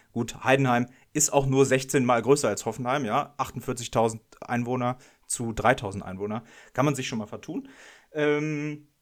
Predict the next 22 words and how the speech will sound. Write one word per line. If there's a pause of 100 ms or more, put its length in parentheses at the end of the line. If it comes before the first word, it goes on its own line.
(260)
ja, (160)
dann
würd
ich
sagen,
äh,
sch-,
packen
wir
auch
in
die
Shownotes,
diese
Kategorie
auch
abgefrühstückt. (240)
Dann
würd
ich
sagen,
Damian,